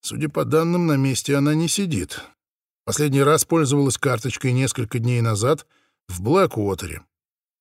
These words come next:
Похоже, из Блэк-Рок-Фоллс миссис Вудвард уехала. Да, но за последние две недели она должна была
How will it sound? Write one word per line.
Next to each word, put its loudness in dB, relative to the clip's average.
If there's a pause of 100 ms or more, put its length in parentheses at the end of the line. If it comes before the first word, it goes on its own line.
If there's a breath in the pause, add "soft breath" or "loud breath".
(160)
Похоже, 0
из 2
Блэк-Рок-Фоллс 2
миссис -2
Вудвард -2
уехала. -4 (1300 loud breath)
Да, 6
но 4
за 4
последние 4
две 2
недели 4
она 4
должна 2
была 2